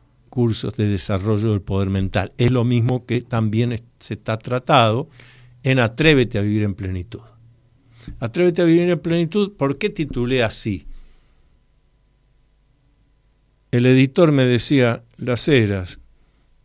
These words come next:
eh, un poco agresivo, Atrévete a vivir en plenitud. ¿Por qué no ponemos Sepa cómo?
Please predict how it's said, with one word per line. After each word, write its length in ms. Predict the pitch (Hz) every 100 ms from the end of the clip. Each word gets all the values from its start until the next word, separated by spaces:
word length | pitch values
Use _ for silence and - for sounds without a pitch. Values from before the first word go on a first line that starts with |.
| _ _ _ _ _ _ _ _ -
eh, 360 | 170 127 -
un 80 | -
poco 320 | - 156 -
agresivo, 680 | 110 104 98 - 127 101 95
Atrévete 540 | 95 - 113 107 98 101
a 20 |
vivir 180 | 101 104
en 100 | 98
plenitud. 400 | 98 101 95 107
¿Por 180 | 180
qué 80 | -
no 100 | 135
ponemos 420 | 156 151 165 143 -
Sepa 520 | - 165 147 110 110
cómo? 640 | - 175 151 127 113 110